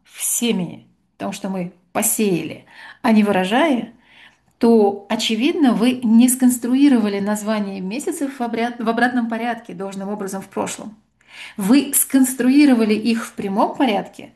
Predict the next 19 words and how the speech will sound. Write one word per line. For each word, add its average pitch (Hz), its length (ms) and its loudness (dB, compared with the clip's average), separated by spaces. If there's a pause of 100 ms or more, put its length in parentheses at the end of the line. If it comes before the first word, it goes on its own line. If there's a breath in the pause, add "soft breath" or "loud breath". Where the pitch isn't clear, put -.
в - 120 -20
том 233 220 -2
порядке, 202 380 -6
в - 80 -18
каком 185 300 -4
они 185 300 -2
записаны 185 540 -6
в 175 60 -12
календаре, 175 500 -8 (380 loud breath)
но 214 760 6
никогда 208 600 0
не 330 120 2
уделяли 247 440 0
специального 208 640 -6
внимания 196 500 -6
тому, 196 300 -6
чтобы 208 260 -6
сконструировать 233 1080 -2 (340 loud breath)
порядок 202 560 -2